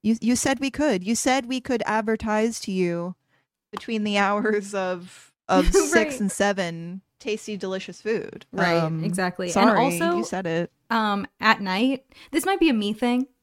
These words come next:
Speaker 2: and, like, that's fine. <laughs> But at night,
Speaker 1: Mm-hmm.
Speaker 2: like, when it is bedtime, I get a lot of pimple popping videos.
Speaker 1: Oh, 'cause they know you're in bed, just
Speaker 2: Mm.
Speaker 1: kinda
Speaker 2: Like,
Speaker 1: wanting to
Speaker 2: perusing.
Speaker 1: watch a thing. Oh my
Speaker 2: Yeah.
Speaker 1: God.
Speaker 2: I get so much. And if you
Speaker 1: All
Speaker 2: look at
Speaker 1: right.
Speaker 2: any of the comments,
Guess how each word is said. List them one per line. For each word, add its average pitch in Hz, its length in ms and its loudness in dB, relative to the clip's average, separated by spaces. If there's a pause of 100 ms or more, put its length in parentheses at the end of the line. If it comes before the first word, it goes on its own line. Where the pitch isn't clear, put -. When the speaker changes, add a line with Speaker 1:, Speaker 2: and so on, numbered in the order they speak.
(240)
Speaker 2:
and, 220 160 2
like, 214 200 0
that's 226 220 0
fine. 180 260 -4 (240)
<laughs> - 260 -18
But 269 200 4 (200)
at 285 180 4
night, 247 280 6
Speaker 1:
Mm-hmm. 185 80 0
Speaker 2:
like, 220 180 0
when 226 140 2
it 226 100 2
is 233 140 2
bedtime, 220 460 -2
I 202 100 -2
get 202 120 -2
a 196 40 0
lot 180 220 0
of 185 60 -10
pimple 190 320 -4
popping - 440 -8
videos. 147 580 -12 (1120)
Speaker 1:
Oh, 214 1000 -2
'cause - 200 -10
they 226 140 -2
know 226 220 -2
you're 247 260 -2
in 226 220 -2 (160)
bed, 233 460 2
just 214 200 -2
Speaker 2:
Mm. 208 60 -2
Speaker 1:
kinda 214 600 2 (100)
Speaker 2:
Like, 202 220 -2 (120)
Speaker 1:
wanting 196 240 0
to 214 60 2
Speaker 2:
perusing. 220 360 4
Speaker 1:
watch 220 320 0
a 226 40 -2
thing. 247 720 -2
Oh 190 80 -2
my 202 80 -2
Speaker 2:
Yeah. 175 180 -2
Speaker 1:
God. 185 220 -6
Speaker 2:
I 226 80 2
get 226 160 2
so 240 100 0
much. 214 220 0
And 247 100 4
if 247 80 0
you - 60 4
Speaker 1:
All 254 100 4
Speaker 2:
look 240 80 4
at - 60 2
Speaker 1:
right. 233 80 4
Speaker 2:
any 233 160 2
of 226 40 -2
the 220 60 -2
comments, 214 680 -2